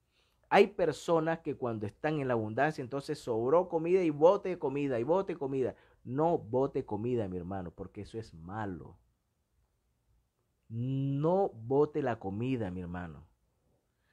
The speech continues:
Si usted, so, alguien no comió en la casa, guárdela en la nevera. Eso sirve para mañana.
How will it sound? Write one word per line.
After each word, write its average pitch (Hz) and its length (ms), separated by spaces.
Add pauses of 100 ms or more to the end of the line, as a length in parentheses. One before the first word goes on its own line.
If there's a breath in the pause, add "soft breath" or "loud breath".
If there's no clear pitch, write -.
(160)
Si - 260
usted, 120 760 (960)
so, - 440
alguien 147 460
no 143 200
comió 131 340
en 127 120
la 98 140
casa, 131 340
guárdela 123 640
en 113 120
la 104 100
nevera. 95 520
Eso 113 180
sirve 123 460
para 98 200
mañana. 92 520